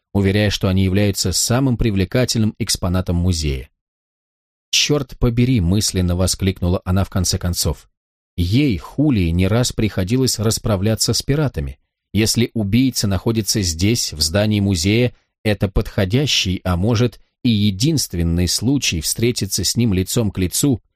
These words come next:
потому что должно же у него быть лицо. Ведь это ему придётся передвигаться, а она, осторожная утка, будет сидеть тихонько, пошире раскрыв глаза и держа в правой руке пятьсот граммов хромированного металла,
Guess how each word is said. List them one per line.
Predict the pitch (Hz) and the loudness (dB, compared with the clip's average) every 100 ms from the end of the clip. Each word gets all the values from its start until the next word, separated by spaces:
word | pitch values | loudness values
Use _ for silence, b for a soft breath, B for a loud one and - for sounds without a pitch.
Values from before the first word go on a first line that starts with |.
| _ | _
потому | - 95 104 | -2 2 2
что | 107 110 | 2 0
должно | 95 98 85 117 165 | 0 0 2 2 2
же | 135 - | 0 0
у | |
него | 110 98 85 | 0 0 0
быть | 87 - | 0 -2
лицо. | 92 98 - - 69 _ _ _ _ _ _ _ _ 92 | -2 -2 -2 -4 -6 _ _ _ _ _ _ _ _ 0
Ведь | 101 95 - | 0 0 0
это | 135 139 | -2 2
ему | 139 139 151 | 2 2 2
придётся | 170 139 123 110 - 95 | 0 0 0 0 -2 -2
передвигаться, | 107 98 92 92 101 87 - - - _ - | 0 0 0 2 0 0 -4 -8 -14 _ -2
а | 92 | 0
она, | 90 113 123 95 | 2 2 2 0
осторожная | 92 - 92 117 98 98 95 | -2 -2 0 0 2 0 0
утка, | 120 131 - 117 - - | -2 -2 0 -2 -2 -4
будет | 92 110 110 | -2 0 0
сидеть | - 107 117 | 0 0 0
тихонько, | - 117 - 113 120 123 120 b b | 0 -2 0 0 0 0 -2 b b
пошире | - 104 - 127 113 | -2 0 0 0 0
раскрыв | 107 - 117 107 | 0 -2 0 0
глаза | 101 98 90 110 113 | 0 0 2 2 0
и | - | -2
держа | 98 95 90 117 | -2 0 2 0
в | - | 0
правой | - 113 104 | -2 0 2
руке | 104 98 110 | 0 0 0
пятьсот | 104 - - 104 | 0 0 0 0
граммов | 92 107 113 107 | 0 2 0 -2
хромированного | - 95 98 117 101 101 98 98 | -2 0 2 2 2 0 2 2
металла, | 92 - 131 107 69 | 0 0 0 0 -2